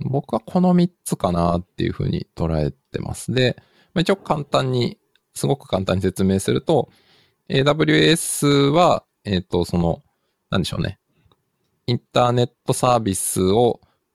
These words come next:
作ったり提供している企業に向けて、その、えっと、インターネット上のサーバーとか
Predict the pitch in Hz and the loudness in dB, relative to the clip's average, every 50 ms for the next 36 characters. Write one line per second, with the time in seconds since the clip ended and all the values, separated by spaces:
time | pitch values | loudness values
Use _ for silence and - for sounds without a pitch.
0 | _ _ - - - - 113 - _ _ - 92 87 85 - 101 101 98 - - | _ _ -18 -6 -4 -4 -4 -4 _ _ 0 2 2 2 2 0 0 0 0 0
1 | 107 101 101 - - - 101 98 98 95 101 95 95 - - 117 101 101 98 90 | 0 0 0 0 -2 -2 0 0 2 2 0 -2 -2 -2 -4 -4 -2 0 0 0
2 | 87 87 85 87 85 87 92 90 - - 110 110 - _ _ _ _ - - 185 | 0 0 0 0 0 0 -2 -2 -2 -4 -4 -4 -4 _ _ _ _ -2 0 0
3 | 151 - - _ _ _ _ _ _ _ _ - 104 98 - - - _ _ _ | 0 -2 -4 _ _ _ _ _ _ _ _ -2 -2 -2 -2 -4 -10 _ _ _
4 | _ _ _ - 90 87 87 87 - 90 90 92 92 92 - 98 98 95 92 - | _ _ _ -4 -2 -2 -2 -2 -2 -2 -2 -2 -2 0 0 2 2 0 -2 -4
5 | _ _ _ _ _ - 101 95 95 113 - 107 113 95 95 95 92 92 92 87 | _ _ _ _ _ -2 -2 -2 -2 -4 -6 -2 0 0 2 2 2 0 0 -2
6 | - - - - - 101 95 95 92 101 98 95 - - - - 69 - | -4 -8 -12 -6 -2 0 0 2 2 2 0 0 0 -4 -4 -4 -8 -10